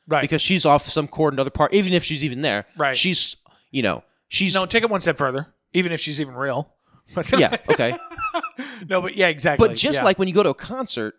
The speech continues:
Speaker 1: Yeah.
Speaker 2: and you have
Speaker 1: The feeling that
Speaker 2: the mezz-,
Speaker 1: yeah.
Speaker 2: mezzanine tickets,
Speaker 1: Uh-huh.
Speaker 2: there's no way that the security's gonna let you to the floor.
Speaker 1: Right.
Speaker 2: Right?
Speaker 1: Right.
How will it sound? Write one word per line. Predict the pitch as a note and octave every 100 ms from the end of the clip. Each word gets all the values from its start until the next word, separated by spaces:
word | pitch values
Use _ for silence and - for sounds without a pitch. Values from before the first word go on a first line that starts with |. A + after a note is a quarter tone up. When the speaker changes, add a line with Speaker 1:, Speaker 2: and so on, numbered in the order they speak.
| _
Speaker 1:
Yeah. | D3+ C#3 A2+ -
Speaker 2:
and | D#3+
you | F3+ G3
have | D#3+ D3+ C#3 B2+ - _ _ _ _
Speaker 1:
The | D3
feeling | - E3+ E3 C#3+ B2+
that | B2+
Speaker 2:
the |
mezz-, | E3+ G3+ G3
Speaker 1:
yeah. | C3
Speaker 2:
mezzanine | F#3 A3+ A3 E3 C#3+
tickets, | - B2+ F3 - - -
Speaker 1:
Uh-huh. | A2+ G#2+ _ _ _ -
Speaker 2:
there's | F#3+ E3+
no | A3
way | A3 C4
that | G#3+ E3+
the | D#3 -
security's | - A#3 G#3+ F3
gonna | F3 D#3
let | D#3 -
you | E3+
to | -
the | C#3
floor. | - A#3+ B3 F#2 - _ _
Speaker 1:
Right. | D3 C3 G#2+ _ _ _ _ _
Speaker 2:
Right? | - G2+ B2+ _ _
Speaker 1:
Right. | C3 G#2+